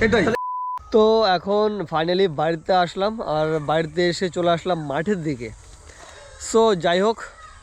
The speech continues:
Speaker 2: চাকদাহ একান্ত অপনে কীভাবে বিরিয়ানি তৈরি করা হয় আজকে সম্পূর্ণ তোমাদের দেখিয়েছি। এছাড়া হালাল ব্যাপারটা নিয়ে যেভাবে বর্তমানে ট্রোল চলছে, এ বিষয়ে কিন্তু দাদা, আহ, তোমাদেরকে সব কিছুই বলেছে, আমার আর নতুনভাবে কিছু বলার নেই।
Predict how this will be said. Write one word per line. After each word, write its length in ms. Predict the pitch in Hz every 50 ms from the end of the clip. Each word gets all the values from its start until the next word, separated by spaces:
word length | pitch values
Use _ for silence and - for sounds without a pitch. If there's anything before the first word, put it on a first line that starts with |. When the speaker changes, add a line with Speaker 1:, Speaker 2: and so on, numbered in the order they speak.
| - - - - - - - - - - -
Speaker 2:
চাকদাহ 560 | - 170 170 170 175 170 190 190 202 208 208
একান্ত 440 | 202 180 170 147 180 185 190 175 202
অপনে 500 | 190 185 160 190 196 190 190 196 202 190 - -
কীভাবে 380 | - 190 185 185 190 180 196 185
বিরিয়ানি 380 | 156 147 156 160 175 175 190 175
তৈরি 240 | 185 185 180 190
করা 260 | 180 - 190 180 180 165
হয় 360 | 139 147 185 170 151 160 170
আজকে 300 | 160 - - - 180 165
সম্পূর্ণ 480 | - - 175 175 170 160 - 185 190
তোমাদের 360 | 180 185 180 180 170 185 175 151
দেখিয়েছি। 520 | 165 175 156 165 190 190 175 151 202 247 - _ -
এছাড়া 540 | 196 196 202 - 226 240 220 175 160 175 196 -
হালাল 380 | - - 175 170 185 196 208 202
ব্যাপারটা 460 | 180 185 180 170 202 196 - 214 208
নিয়ে 320 | 202 202 208 208 214 208
যেভাবে 420 | 180 151 180 185 185 190 185 202 190
বর্তমানে 600 | 156 165 165 165 156 - 196 196 196 196 196 175
ট্রোল 280 | - - 196 196 196
চলছে, 440 | 175 - 208 196 185 - - 175 190
এ 160 | - 175 170
বিষয়ে 320 | 165 185 180 - 208 196 190
কিন্তু 240 | 180 196 175 202 190
দাদা, 520 | 175 170 175 165 180 180 185 185 185 180
আহ, 300 | 160 156 156 151 151 151
তোমাদেরকে 440 | 143 175 175 180 175 175 170 190 180
সব 160 | - - 190 175 -
কিছুই 200 | 214 180 - 214
বলেছে, 280 | 185 196 202 196 202 185
আমার 260 | 156 170 180 185 190
আর 140 | 190 190 185
নতুনভাবে 460 | 180 175 - 202 185 185 196 180 190
কিছু 180 | 185 175 - 185
বলার 240 | 170 180 185 185 185
নেই। 180 | 175 165 165